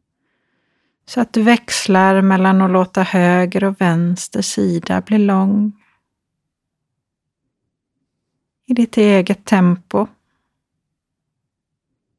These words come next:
Och på nästa andetag ut, kom ner med raka armar och landa tillbaka in i ditt stående.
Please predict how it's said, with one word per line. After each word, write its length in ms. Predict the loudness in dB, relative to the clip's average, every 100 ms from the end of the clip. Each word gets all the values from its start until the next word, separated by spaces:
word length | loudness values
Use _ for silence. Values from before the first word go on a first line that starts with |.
| _ _ _ _ _ _ _ _ _ _ _ _ _ _ _ _ _ _ _ _ _ -2
Och 540 | 2 4 4 2 0
på 100 | 0
nästa 480 | 0 0 -6 -2 0
andetag 500 | 2 0 -4 -4 -2
ut, 680 | -4 -4 -10 -18 _ -20 -20 -20 _ -4
kom 300 | 4 4 6
ner 520 | 2 0 -2 -6 -14 _ _ -6
med 140 | -2
raka 440 | 0 -2 -4 -2
armar 720 | 0 0 0 -2 -4 -6 -12 _ _ _
och 80 | 0
landa 680 | 2 4 4 4 2 0 -4
tillbaka 680 | -6 -2 -2 -2 -6 -8 -6
in 460 | -2 -2 -2 -4 -8 _ _ _
i 80 | -6
ditt 220 | -4 -6
stående. 680 | -6 -4 -4 -4 -6 -8